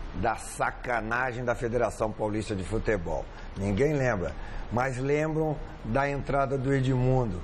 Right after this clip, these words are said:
que não pega o Paulo Sérgio, né?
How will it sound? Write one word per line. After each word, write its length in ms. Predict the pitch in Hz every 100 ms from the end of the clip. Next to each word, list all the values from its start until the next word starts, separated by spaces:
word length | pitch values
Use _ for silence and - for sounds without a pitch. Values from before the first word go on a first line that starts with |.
| -
que 140 | 117
não 260 | 127 135 151
pega 460 | - 131 131 120
o 80 | 110
Paulo 340 | - 110 107 104
Sérgio, 560 | - 107 123 254 107 - - - - - -
né? 300 | 95 104